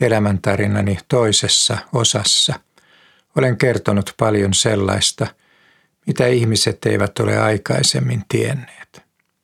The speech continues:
Kerron sekä suurista vaikeuksista – että suurista siunauksista. Tämä on yhden ihmisen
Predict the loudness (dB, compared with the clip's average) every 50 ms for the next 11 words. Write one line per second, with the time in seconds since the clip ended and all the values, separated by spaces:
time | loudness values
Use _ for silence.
0 | _ _ _ _ _ _ _ _ _ _ _ _ _ _ _ _ _ -2 0 2
1 | 2 2 2 2 2 0 0 0 -2 0 0 0 -2 0 0 0 0 2 0 0
2 | 2 0 0 -2 -2 -2 -2 0 -2 -2 -2 -2 -4 -4 -4 -2 -2 -2 0 0
3 | 0 -2 -2 -2 -6 -6 -6 -10 _ _ _ _ _ _ _ _ -4 -2 0 0
4 | 0 2 2 2 2 4 2 2 0 0 0 0 0 0 2 2 2 2 0 0
5 | -2 -4 -4 -2 -2 -2 0 0 0 -2 -2 -4 -8 -12 -12 -14 _ _ _ _
6 | _ _ _ _ _ _ _ _ _ _ _ _ _ _ _ _ _ _ -2 0
7 | 2 2 2 2 2 2 2 2 2 2 0 0 0 0 0 0 0 0 0 0
8 | 0 0 0 0 -2 -2 -4 -4